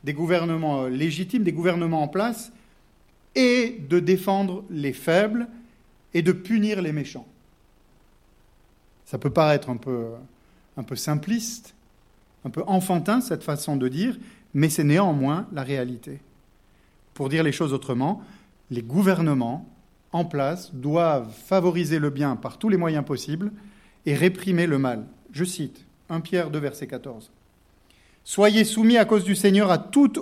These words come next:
autorité établie parmi les hommes, soit au roi comme souverain, soit au gouverneur comme envoyé par lui, pour punir les malfaiteurs et pour approuver les gens de bien. »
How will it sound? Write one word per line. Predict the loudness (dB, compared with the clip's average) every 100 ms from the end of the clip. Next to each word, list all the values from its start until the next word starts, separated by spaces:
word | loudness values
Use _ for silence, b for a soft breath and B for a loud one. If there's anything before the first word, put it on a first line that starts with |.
| 0
autorité | 2 4 2 2 2 2 0
établie | 2 2 2
parmi | 0 2 2
les | 2 2
hommes, | 2 4 2
soit | 2 2 4
au |
roi | 2 2 2 2
comme | 0
souverain, | -2 -4 -2 0 0 B B B B
soit | 0 4
au | 4
gouverneur | 4 6 6 4 2 0
comme | -2 0
envoyé | 0 0 0 0
par | 0 0
lui, | 0 0 0 B B B 2
pour | 4 4 4
punir | 4 6 6 4
les | 4
malfaiteurs | 2 2 -2 2 2 2
et |
pour | -2 0
approuver | 0 -2 -4 0 0
les | 0
gens | -2
de | -4
bien. » | -4 -6